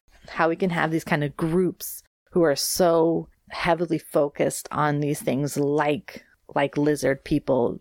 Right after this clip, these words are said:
controlling the government and how they can believe it and why they believe it. So yeah, so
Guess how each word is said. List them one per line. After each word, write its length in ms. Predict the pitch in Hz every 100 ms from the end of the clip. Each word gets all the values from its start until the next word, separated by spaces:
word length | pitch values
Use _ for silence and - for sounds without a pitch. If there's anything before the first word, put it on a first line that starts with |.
| -
controlling 460 | 151 - 135 135
the 60 | 139
government 640 | 135 135 131 123 113 120 - _ _ - -
and 180 | 151
how 180 | 147 139
they 120 | 147
can 200 | 151 175
believe 380 | 170 165 214 285
it 260 | 135 - - _ -
and 320 | 151 156 - _ -
why 360 | 165 156 147 240
they 160 | 180
believe 360 | - - - -
it. 200 | - - _ _ -
So 100 | 247
yeah, 200 | 285 -
so 480 | - 196 196 185